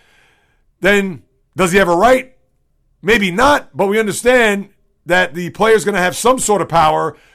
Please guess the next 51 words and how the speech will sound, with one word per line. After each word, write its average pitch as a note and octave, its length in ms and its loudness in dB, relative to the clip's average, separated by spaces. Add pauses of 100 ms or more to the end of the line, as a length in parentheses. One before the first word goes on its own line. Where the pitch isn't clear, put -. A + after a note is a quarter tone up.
to F3 160 -6
know A3+ 220 2
that F3+ 280 2
until F#3+ 240 -2
I G#3+ 60 0
get G3 140 -4
my F3 100 0
money, G3 300 -2
then F#3 180 -2
I'll E3 120 -4
show F3+ 280 0
up. G3+ 300 0
And D3+ 200 -6
here's E3 200 -2
a - 20 -8
case E3+ 260 -4
where D3+ 160 -2
it D3 60 -2
looks G#3+ 260 -2
like, E3 280 -4 (340)
at F3+ 160 -2
least A#3+ 160 -6
from G3 140 -4
the F3+ 100 0
outside, C3+ 460 -2
I D#3+ 120 2
don't F#3+ 140 -2
know F#3+ 220 2
all F#3+ 320 0
the F#3 100 0
details F#3+ 640 -4 (400)
as D3+ 140 -6
far A3 220 0
as G#3 100 -4
that F#3+ 180 -2
goes, F#3 440 -2 (1040)
but E3 140 -2
I E3+ 80 4
would E3 160 -4
think G#3 280 -2
that D3+ 340 -4 (320)
Martin E3+ 440 0
under E3 180 -4
contract D#3+ 520 -2
will D3 120 -6
show E3+ 200 -2
up D#3+ 140 -2
at C#3 100 -4
some F3+ 160 0
point C#3+ 220 -4
because C#3 480 -6